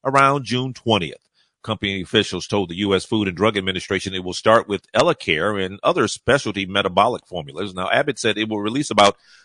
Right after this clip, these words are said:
three hundred thousand cans of Elecare specialty formula on a case-by-case basis to those who need it right away. The formula is an amino acid-based hypoallergenic product for babies who can't tolerate cow's milk and other formulas due to intolerance or allergy. Now, the formula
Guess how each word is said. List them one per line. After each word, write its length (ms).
three 220
hundred 340
thousand 480
cans 400
of 160
Elecare 460
specialty 480
formula 500
on 140
a 40
case-by-case 800
basis 480
to 140
those 320
who 100
need 240
it 80
right 180
away. 440
The 80
formula 460
is 180
an 80
amino 460
acid-based 840
hypoallergenic 920
product 480
for 80
babies 440
who 100
can't 280
tolerate 500
cow's 380
milk 320
and 160
other 200
formulas 440
due 160
to 180
intolerance 560
or 100
allergy. 380
Now, 160
the 80
formula 460